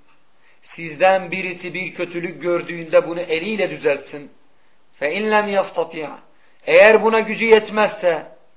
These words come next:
"Fe bilisani." O zaman bunu diliyle düzeltsin, yani engellesin. "Fe in lem yastati'." Eğer buna da gücü yetmezse, "Fe bi kalbi." O zaman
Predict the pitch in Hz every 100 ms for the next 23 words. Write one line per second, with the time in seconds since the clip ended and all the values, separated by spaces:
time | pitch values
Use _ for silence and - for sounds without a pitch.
0 | - 208 202 180 180 - 170 165 165 160
1 | - - _ _ 165 160 170 165 156 165
2 | 180 202 226 226 - - - - 117 135
3 | 143 170 190 202 202 196 156 - - _
4 | - 160 170 185 180 - 185 185 180 -
5 | - - 147 160 165 147 156 151 147 139
6 | - 143 139 - _ - _ _ _ _
7 | _ - 160 233 262 254 240 - 214 208
8 | 190 160 180 196 202 220 220 208 214 220
9 | 208 202 220 214 - 208 214 214 - -
10 | _ - _ 143 135 135 - 185 190 170
11 | 180 151 - - _ 147 151 156 170 190
12 | 208 208 -